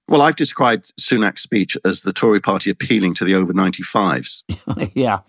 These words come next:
Speaker 1: Uh, that, 'cause I think that that's in,
Speaker 2: Well,
Speaker 1: in,
Speaker 2: yeah,
Speaker 1: in essence
Speaker 2: young people now, and when I say young, I mean forty
Speaker 1: Yeah.
Speaker 2: and under, maybe a little older even,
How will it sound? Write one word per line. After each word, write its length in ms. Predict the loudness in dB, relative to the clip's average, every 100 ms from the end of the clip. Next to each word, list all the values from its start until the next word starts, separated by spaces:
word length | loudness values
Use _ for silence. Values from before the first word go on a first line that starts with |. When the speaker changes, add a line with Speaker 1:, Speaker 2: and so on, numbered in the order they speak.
| _ _
Speaker 1:
Uh, 160 | 0 2
that, 180 | 0 -4
'cause 180 | -2 2
I 80 | 2
think 280 | 2 -2 0
that 180 | 0 2
that's 280 | 0 0 -4
in, 180 | 0 2
Speaker 2:
Well, 120 | 4
Speaker 1:
in, 40 | 4
Speaker 2:
yeah, 100 | 4
Speaker 1:
in 60 | 4
essence 140 | 4
Speaker 2:
young 260 | 4 4 2
people 560 | 2 0 2 2 2 0
now, 520 | 2 2 4 2 2
and 360 | 2 0 2
when 140 | 2 2
I 140 | 0
say 220 | 0 0
young, 320 | 2 4 4 2
I 120 | 2
mean 220 | 2 2
forty 800 | 2 2 2 0 0 0 -2 -6 _
Speaker 1:
Yeah. 240 | 0 0 0
Speaker 2:
and 480 | 0 2 2 0 -6 _ _ _ _ 0
under, 500 | 4 4 4 0 -2 _ _ _
maybe 320 | -2 0 2
a 60 | 0
little 440 | 0 0 0 -2 -10 -20 _
older 380 | 0 0 2 0 2
even, 420 | 0 0 -2